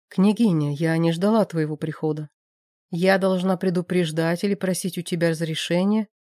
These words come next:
К чему ты учишься владеть мечом?» Рогнеда отдала своё оружие Ингрид и пригласила Алохию в дом, по пути заметив:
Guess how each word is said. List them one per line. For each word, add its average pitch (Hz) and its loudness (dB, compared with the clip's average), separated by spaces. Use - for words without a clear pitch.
К - -20
чему 285 4
ты 269 2
учишься 165 0
владеть 170 0
мечом?» 160 -4
Рогнеда 208 4
отдала 196 4
своё 185 2
оружие 175 0
Ингрид 208 0
и 214 2
пригласила 190 0
Алохию 185 0
в 185 -4
дом, 147 -2
по 160 -6
пути 170 -4
заметив: 160 -2